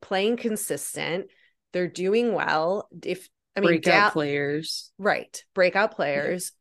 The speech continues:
Speaker 1: Dallas got, you know, lucky, I think, facing the Wild in the first round,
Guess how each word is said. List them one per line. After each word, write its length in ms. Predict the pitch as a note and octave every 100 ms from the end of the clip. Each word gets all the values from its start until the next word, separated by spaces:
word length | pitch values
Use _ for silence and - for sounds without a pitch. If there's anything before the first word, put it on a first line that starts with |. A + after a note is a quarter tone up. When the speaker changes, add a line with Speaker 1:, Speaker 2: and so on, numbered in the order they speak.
| E3+
Speaker 1:
Dallas 640 | E3 E3+ G3+ A3+ F3+ E3+
got, 320 | - E3 D3+ - _ _ _ -
you 160 | F#3+ F#3+
know, 340 | D#3 C#3+ D3+ -
lucky, 540 | E3+ F3+ F#3+ F#3 F3+
I 120 | E3
think, 260 | E3 E3 D#3
facing 460 | - E3+ - E3
the 80 | D#3
Wild 500 | D3 E3 E3 E3 D#3+
in 100 | D#3+
the 60 | D3+
first 420 | - E3 D3 -
round, 440 | C#3 C3+ D3+ D#3+